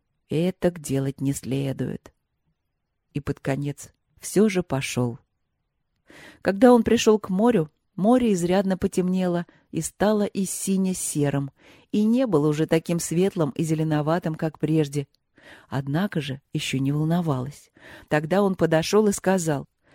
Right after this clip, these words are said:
«Рыба, рыбка, рыбинка, ты морская камбала, с просьбою к тебе жена против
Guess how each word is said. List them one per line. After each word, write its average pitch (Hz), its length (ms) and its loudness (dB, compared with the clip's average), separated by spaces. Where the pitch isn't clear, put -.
«Рыба, 220 580 -2
рыбка, 226 480 0
рыбинка, 220 760 -2
ты 262 160 -2
морская 208 680 0
камбала, 175 720 0
с - 140 -12
просьбою 196 800 0
к - 60 -20
тебе 190 320 0
жена 190 460 -2
против 220 480 0